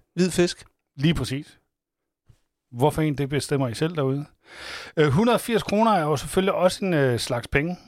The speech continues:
Speaker 2: og du er inde på, at man skal kunne lide den her vinstil, altså med, med, hvor det er strukturen, der ligesom er det bærende for, at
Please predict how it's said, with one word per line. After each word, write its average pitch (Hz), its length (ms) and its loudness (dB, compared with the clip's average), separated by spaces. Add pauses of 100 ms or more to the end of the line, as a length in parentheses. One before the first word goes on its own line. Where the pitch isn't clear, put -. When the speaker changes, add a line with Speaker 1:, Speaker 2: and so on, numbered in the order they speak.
(160)
Speaker 2:
og 127 160 -4
du 160 100 0
er 151 60 4
inde 151 160 0
på, 156 180 -4
at 123 400 -8 (640)
man 143 120 2
skal 143 180 0
kunne 160 180 2
lide 170 260 2
den 156 140 2
her 131 640 4
vinstil, 131 840 0
altså 127 200 -2
med, 120 420 2
med, 127 320 0
hvor 123 280 2
det 113 160 -4
er 107 40 -4
strukturen, 139 560 -4
der 113 60 -4
ligesom 123 320 -4
er 110 80 -8
det 110 120 -8
bærende 127 420 0
for, 123 260 -4
at 110 220 -8